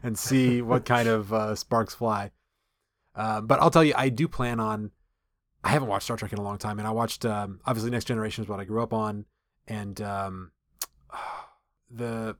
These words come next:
the series that came after that, I, I can't remember the name now, but that was really good.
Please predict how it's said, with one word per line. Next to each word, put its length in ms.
the 80
series 320
that 100
came 200
after 260
that, 260
I, 220
I 60
can't 200
remember 180
the 80
name 160
now, 180
but 160
that 140
was 180
really 160
good. 220